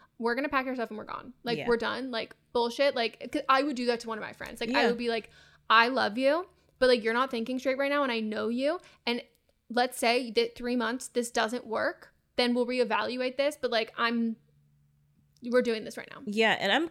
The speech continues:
Speaker 2: I'm curious, too, because you said you lost touch for, like, a year. If this was him forcing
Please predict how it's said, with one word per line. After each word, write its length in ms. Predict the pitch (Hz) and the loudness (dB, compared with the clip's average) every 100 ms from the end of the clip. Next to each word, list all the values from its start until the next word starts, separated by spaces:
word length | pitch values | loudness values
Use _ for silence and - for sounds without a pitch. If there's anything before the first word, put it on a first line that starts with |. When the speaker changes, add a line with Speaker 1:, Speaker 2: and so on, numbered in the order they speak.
| - | 0
Speaker 2:
I'm 180 | 262 320 | 0 0
curious, 520 | - 247 254 247 226 | -2 0 2 2 0
too, 200 | - 226 | -2 -4
because 300 | 214 208 190 | -2 -4 -4
you 80 | 190 | -4
said 260 | 190 185 170 | 0 0 0
you 160 | 190 | -2
lost 400 | 170 123 180 - | -2 -2 -2 -6
touch 320 | - 165 160 - | -6 -4 -4 -8
for, 360 | - 190 185 - | -4 -2 -2 -2
like, 220 | 185 190 | -4 -2
a 60 | 202 | -4
year. 460 | 190 202 196 202 - - - - | -2 -2 -2 -4 -8 -20 -20 -4
If 220 | 190 185 | -2 -2
this 300 | 175 190 190 | -2 -2 -2
was 180 | 196 185 | -4 -6
him 320 | - 185 185 | -4 -2 -2
forcing 840 | 190 - 180 175 - 190 202 214 | -4 -4 -4 -4 -6 -6 -4 -6